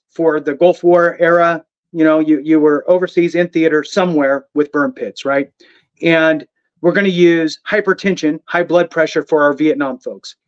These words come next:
If you filed a claim prior to the pact Act being implemented and you were denied your service connection for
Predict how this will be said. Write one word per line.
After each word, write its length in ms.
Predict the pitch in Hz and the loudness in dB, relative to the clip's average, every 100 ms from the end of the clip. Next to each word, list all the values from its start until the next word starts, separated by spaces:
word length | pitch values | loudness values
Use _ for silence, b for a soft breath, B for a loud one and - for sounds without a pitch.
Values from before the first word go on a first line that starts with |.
| b _ _ _ _ _ 190 | b _ _ _ _ _ 0
If 320 | 247 254 _ _ | 0 0 _ _
you 600 | 160 175 233 170 151 202 _ _ _ _ _ _ _ | -16 -6 0 0 -2 -8 _ _ _ _ _ _ _
filed 560 | _ 180 180 233 247 | _ -2 0 0 0
a 60 | 269 | -2
claim 600 | - 285 277 196 170 165 _ | -2 0 2 2 -2 -6 _
prior 840 | _ - 180 190 208 226 247 254 262 - | _ -4 0 2 2 2 2 0 -4 -10
to 600 | - 247 226 220 233 170 | -6 -2 -2 -2 -6 -8
the 200 | 175 196 - | -4 -4 -4
pact 460 | - 240 262 254 175 | -4 -2 -2 -2 -2
Act 480 | 135 151 - - _ _ | -2 -4 -6 -16 _ _
being 260 | 147 175 196 | 0 2 2
implemented 640 | 208 202 170 147 127 143 - _ _ b b | -2 -2 0 2 0 -2 -6 _ _ b b
and 240 | - 190 196 | 0 2 4
you 80 | 226 | 4
were 160 | 233 | 0
denied 880 | 190 226 214 226 240 214 143 123 _ _ _ _ _ _ _ _ _ _ _ _ _ | 2 0 0 2 2 4 2 -4 _ _ _ _ _ _ _ _ _ _ _ _ _
your 220 | 160 185 | 2 2
service 400 | 180 - 214 220 | 2 0 0 0
connection 600 | - 220 185 170 180 165 160 _ | -4 -4 -4 -4 -6 -8 -10 _
for 600 | - 185 185 185 180 | 2 4 6 4 2